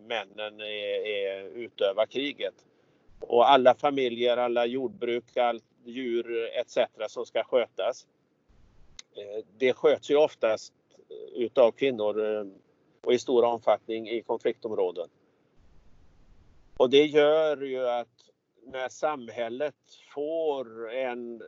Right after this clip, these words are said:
Det är inte bara att kvinnor ska ha utbildning, utan samhället ska ha utbildning, men om jag kokar ner det till hur kan framtiden se ut? Jo, då är det ett samhälle där, där man har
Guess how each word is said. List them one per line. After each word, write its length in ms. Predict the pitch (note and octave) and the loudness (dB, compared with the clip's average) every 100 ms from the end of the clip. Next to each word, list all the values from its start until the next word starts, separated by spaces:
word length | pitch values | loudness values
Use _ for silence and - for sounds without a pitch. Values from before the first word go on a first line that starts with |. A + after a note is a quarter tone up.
| G#2 A2+ | -16 -8
Det 80 | B2 | -2
är 60 | C#3 | -2
inte 180 | - | -2
bara 380 | A2+ D3+ C#3 A#2+ | 0 4 4 4
att 100 | C3 | -2
kvinnor 280 | - D3+ B2 | -4 -4 -4
ska 140 | - | -4
ha 40 | C#3 | -4
utbildning, 260 | - A#2 | -4 -6
utan 260 | A2+ B2 A#2+ - | -4 -4 -6 -8
samhället 520 | - C#3+ B2+ A2+ A#2+ | -2 0 0 -4 -4
ska 160 | - | -6
ha 300 | D#3+ D3 D#3 | 0 4 6
utbildning, 520 | F3 D3 - A2+ G#2 A2+ | 6 2 -6 -6 -8 -12
men 120 | A#2 | -12
om 120 | A#2+ | -8
jag 120 | B2 | -10
kokar 360 | - C3+ - C3+ | -8 -10 -4 -2
ner 280 | C#3 F3+ D3 | 0 0 0
det 120 | C3 | -4
till 380 | - A2+ F2+ F2 _ _ _ _ _ | -2 -4 -6 -16 _ _ _ _ _
hur 260 | - C#3 B2+ | -14 -6 -6
kan 220 | - B2+ | -4 -6
framtiden 580 | - C#3 B2 - A#2 A#2+ | -2 -2 -2 -4 -4 -4
se 140 | - | -4
ut? 260 | C#3+ D#3+ A#2+ | -2 -2 -4
Jo, 500 | - B2 C#3 C#3 C3+ - _ _ _ _ | -10 -6 -4 -2 -2 -6 _ _ _ _
då 160 | C3+ D3+ | 4 6
är 160 | B2 | 6
det 100 | B2+ | 2
ett 120 | D3+ - | 0 0
samhälle 640 | D#3+ D3 A2 A2+ G#2 A2 | -4 -4 -4 -6 -4 -6
där, 480 | G#2+ A#2 G#2 G2+ F#2+ _ _ _ _ _ - - _ - _ | -2 -2 -2 -6 -12 _ _ _ _ _ -20 -20 _ -20 _
där 220 | B2 A#2 | -2 -2
man 220 | G#2+ B2 A#2 | -2 -4 -2
har 540 | A2+ A#2+ B2+ A#2+ | 2 4 4 2